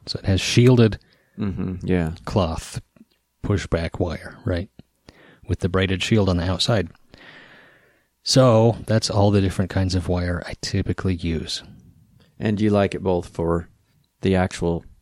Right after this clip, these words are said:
Speaker 2: hooking up, soldering, layout, and the actual function, the sound? That was a question he had that was kinda interesting.
Speaker 1: The sound,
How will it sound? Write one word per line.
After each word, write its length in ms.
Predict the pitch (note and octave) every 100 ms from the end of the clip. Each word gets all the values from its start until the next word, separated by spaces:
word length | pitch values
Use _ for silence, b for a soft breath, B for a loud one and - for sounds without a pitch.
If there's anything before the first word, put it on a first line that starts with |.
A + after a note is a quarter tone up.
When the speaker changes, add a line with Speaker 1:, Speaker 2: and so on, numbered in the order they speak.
| _
Speaker 2:
hooking 320 | - - F2+
up, 240 | F2 F2 -
soldering, 520 | - E2+ F2 F2+ F2
layout, 600 | E2+ F2 F2 E2 E2 - -
and 340 | F2 E2+ E2+
the 300 | E2 D#2+ D2+
actual 480 | - - - - - - - _ D3+
function, 400 | - F2 - -
the 80 | -
sound? 400 | - - - - _ _ _ _ _ -
That 120 | G2+
was 120 | E2+
a 40 | E2
question 440 | - - - D#2+
he 80 | -
had 240 | D#2 -
that 120 | -
was 120 | - -
kinda 260 | D#2+ D2+ D2+
interesting. 480 | D#2 D2 - -
Speaker 1:
The 180 | A#2 B2
sound, 720 | - - E3 F3+ F3 C#3+ B2